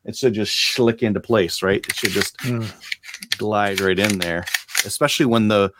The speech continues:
Speaker 1: when the round is like that. What, what would be stopping that bolt from going all the way forward? Shouldn't be anything. Very smooth. No issues until the mag is inserted. Oh, well,
Speaker 2: Okay.
Speaker 1: maybe the mag's just sitting too high in there then.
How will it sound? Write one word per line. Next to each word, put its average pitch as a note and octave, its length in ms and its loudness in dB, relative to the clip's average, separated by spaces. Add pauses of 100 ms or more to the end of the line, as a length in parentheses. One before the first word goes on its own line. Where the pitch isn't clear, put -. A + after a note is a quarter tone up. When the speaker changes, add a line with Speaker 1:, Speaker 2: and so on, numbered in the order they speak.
(200)
Speaker 1:
when A#2+ 120 4
the A2 80 4
round A2 280 2
is F#2 140 0
like F#2 260 2
that. F#2 440 0 (300)
What, C3+ 200 0
what C#3 200 2
would C#3+ 140 4
be C#3 120 0
stopping C3 420 0
that G#2 160 0
bolt B2+ 240 0
from A2 140 0
going G#2+ 180 2
all G#2 100 4
the G#2 80 0
way G#2 100 -2
forward? - 380 -6 (560)
Shouldn't B2+ 200 0
be G2 100 0
anything. C3+ 340 -6 (1200)
Very A#2+ 180 6
smooth. G2+ 460 0
No G#2+ 220 2
issues G#2+ 320 0
until G2+ 200 2
the G2+ 60 2
mag F#2 300 4
is F2+ 80 -2
inserted. F#2 420 -4 (140)
Oh, F2 320 2
well, F#2+ 360 4 (280)
Speaker 2:
Okay. C#3 120 -2 (680)
Speaker 1:
maybe A#2 260 4
the A2+ 80 2
mag's G#2 280 2
just F#2+ 120 -6
sitting G#2+ 180 0
too G2+ 180 0
high G2+ 200 2
in A2 120 4
there G2 180 2
then. G2 260 2